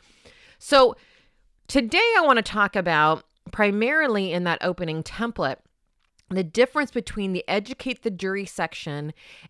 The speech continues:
and the defendant's story section. Because <laughs> oftentimes when I talk about the, the, the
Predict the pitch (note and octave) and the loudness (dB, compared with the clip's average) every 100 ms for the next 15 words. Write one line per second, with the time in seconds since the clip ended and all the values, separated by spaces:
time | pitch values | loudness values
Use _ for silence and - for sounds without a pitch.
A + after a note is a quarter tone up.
0 | - F#3+ F#3 F#3 F#3 F#3 - E3 F3+ F3 | -4 0 2 2 2 -2 -4 -6 -4 -2
1 | E3 D3+ F3+ - G3 F#3+ F#3+ E3 - - | -4 -4 -6 -2 -2 0 -4 -6 -16 -14
2 | - - F3+ D#3+ D3+ C3 B2+ - C#3+ C3 | -14 -4 -2 -2 -4 -8 -16 -10 -8 -8
3 | - C3 C#3 F3+ A3 G3+ - - - F#3 | -10 -12 -10 -6 -4 -4 -8 -20 -12 -8
4 | - B3+ - C4 E4 C#4+ B3+ G#3 G3 F3+ | -2 0 4 4 2 -4 -4 -2 -6 -6
5 | - G3 G#3 F#3 E3 - E3+ - D#3 E3 | -2 -2 0 2 0 0 -12 -10 -4 -4
6 | - - D#3+ D3 C#3+ C#3 | -4 -10 -4 -2 -4 -6